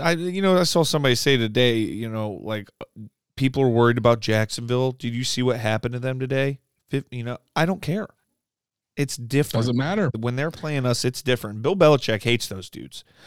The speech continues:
Speaker 1: So Bill Belichick was not taking his foot off the gas against Jacksonville after a couple of losses in a row. So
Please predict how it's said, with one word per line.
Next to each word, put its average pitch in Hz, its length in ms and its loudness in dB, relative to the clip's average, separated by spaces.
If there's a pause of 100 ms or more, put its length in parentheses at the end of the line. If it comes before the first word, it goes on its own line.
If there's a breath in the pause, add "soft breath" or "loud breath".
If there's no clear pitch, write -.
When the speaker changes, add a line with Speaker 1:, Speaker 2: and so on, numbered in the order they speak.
(220 loud breath)
Speaker 1:
So 123 240 0
Bill 147 220 4
Belichick 147 440 4
was 107 140 -4
not 123 180 2
taking 113 240 -4
his 117 160 2
foot 120 220 2
off 123 160 -6
the 127 80 -2
gas 107 380 0 (320 loud breath)
against 131 320 0
Jacksonville 110 580 0
after 110 240 0
a 98 40 0
couple 110 280 -2
of 104 60 -2
losses 104 420 0
in 98 80 -6
a - 20 -6
row. 104 240 0
So 95 340 -8